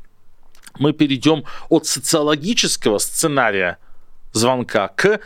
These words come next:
социологически-агитационному, когда в первой половине звонка мы будем выяснять, что у человека в голове, какие у него боли и тревоги, а во второй половине звонка уже будем как бы его разворачивать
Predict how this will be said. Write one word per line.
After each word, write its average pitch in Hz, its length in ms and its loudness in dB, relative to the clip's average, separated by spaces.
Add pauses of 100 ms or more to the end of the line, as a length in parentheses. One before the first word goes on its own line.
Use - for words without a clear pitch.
(140)
социологически-агитационному, 139 1700 0
когда 117 460 2 (200)
в - 140 -12
первой 165 300 4
половине 110 400 2
звонка 110 340 0
мы 110 60 -2
будем 107 280 0
выяснять, 127 760 0 (320)
что 120 580 0
у 107 320 0 (460)
человека 117 500 2
в 104 100 2
голове, 120 540 2
какие 120 340 -2
у - 20 0
него 107 140 2
боли 139 360 2
и 113 40 0
тревоги, 139 560 0 (200)
а - 80 0
во 123 60 4
второй 120 320 0
половине 165 320 2
звонка 135 360 0
уже 110 260 2
будем 117 440 0 (320)
как 104 140 0
бы 104 100 0
его 101 340 2 (140)
разворачивать 113 800 0